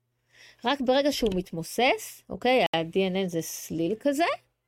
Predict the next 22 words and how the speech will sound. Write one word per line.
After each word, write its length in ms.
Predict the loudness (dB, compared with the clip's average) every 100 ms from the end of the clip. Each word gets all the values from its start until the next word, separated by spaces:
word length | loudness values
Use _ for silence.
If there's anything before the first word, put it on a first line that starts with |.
| _ _ _ -20 _ -10
וברגע 480 | -2 2 2 2 2
שיש, 460 | 4 4 4 -2 -12 _ _ 2
אה, 40 |
אה, 1400 | 4 6 6 4 2 2 2 4 4 2 2 0 -2 -4
חלוקה 540 | -2 2 2 2 0 0 0
בתאים, 640 | -4 0 0 2 0 0 -2
אז 120 | -2
זה 80 | 0
בעצם 460 | 2 2 0 -2 0
נפתח 540 | -2 -2 -2 -2 -4 -4
כמו 400 | 0 2 2 2
ריצ'ראץ', 720 | 2 2 0 0 -2 -8 -20 _ _ _ -6
אוקיי? 420 | -6 0 2 2 -2 _ _ _ _ -20 -20 -18 -2
ואז 560 | -2 0 0 2 0 0
בעצם 800 | 2 4 2 2 2 4 2 0 0
ברמה 640 | 2 2 2 2 2 2
הזאת, 300 | 2 2 0 2
ברגע 280 | 2 2 0
שה-D 300 | 2 0 2 2 4
N 20 |
A 180 | 2 2
פתוח, 760 | -4 0 4 4 4 2 -2 -20